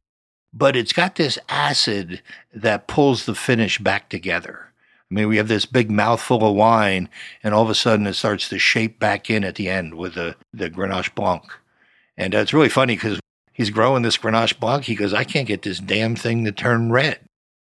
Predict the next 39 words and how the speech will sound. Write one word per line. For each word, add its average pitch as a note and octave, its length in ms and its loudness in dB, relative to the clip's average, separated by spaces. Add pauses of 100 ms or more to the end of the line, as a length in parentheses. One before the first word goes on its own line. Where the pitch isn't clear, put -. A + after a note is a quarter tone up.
(280)
And F#2 120 -6
I - 20 -6
said, G2 160 -6
"Well, F#2+ 80 -6
Mike, C3 300 -2
maybe A#2 280 0
you G#2+ 160 2
got G2+ 300 -2
Grenache G2 480 -4
Blanc." G2 320 -6 (640)
So, A2 560 2
um, G2+ 420 2 (280)
it's B2+ 140 -2
been G3+ 140 2
something C#3 360 0
we B2 100 4
really A#2 300 2
like. F#2+ 320 -2
It's - 340 -4 (320)
the - 80 -8
problem F3+ 400 2
with A#2+ 320 -2 (120)
white C#3 220 2
Rhone A2 300 -2
blends, F#2+ 580 -2 (320)
nobody D3 380 0
knows D#2 300 -10
of - 160 -16
'em. - 180 -20 (640)
I C3 120 4
once C#3 280 2
read B2 220 4
where A2+ 260 0
five A#2+ 380 2
percent B2 360 0
of A2 80 2
all A2 160 2
the G#2+ 80 -2
wine G#2+ 600 2